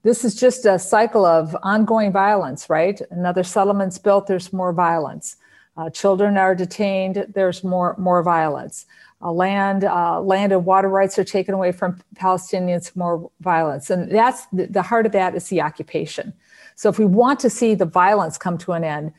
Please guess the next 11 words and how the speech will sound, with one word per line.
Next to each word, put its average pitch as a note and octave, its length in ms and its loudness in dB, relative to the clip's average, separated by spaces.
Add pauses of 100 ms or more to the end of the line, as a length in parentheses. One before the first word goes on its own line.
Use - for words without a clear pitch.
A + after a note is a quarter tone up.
(180)
the G#3+ 60 -2
United G#3+ 380 4
States G3+ 400 2
has F3 280 0
to - 200 -4
assert C4 360 4
itself E3 400 -2
as D#3+ 120 -8
an E3 160 0 (120)
honest G#3+ 480 -2
broker, F3 640 0